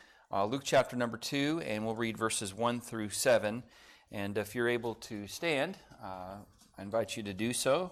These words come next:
as we read, uh, this very familiar passage that probably we've heard multiple times over the last, uh,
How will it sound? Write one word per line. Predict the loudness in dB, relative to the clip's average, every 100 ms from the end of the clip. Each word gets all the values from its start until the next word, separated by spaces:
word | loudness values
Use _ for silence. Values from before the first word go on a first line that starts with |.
| -8
as | -10 -8
we | -6 -8
read, | -4 -2 -2 -4 -12 -20 -20 -20 -16 -6
uh, | -2 -2 0
this | 0 2 2 0
very | 2 6 6 6
familiar | 2 0 2 0
passage | 2 2 2 -2 -4 -6 -4
that | -4
probably | 4 4 4 2 -2
we've | -2 -4 0
heard | 2 2 0
multiple | -2 0 -2 -2 -8
times | -2 0 0 -2 -6
over | -4
the | -2
last, | 0 0 -2 -10 -16 -20 -20 -20 _
uh, | 0 2 2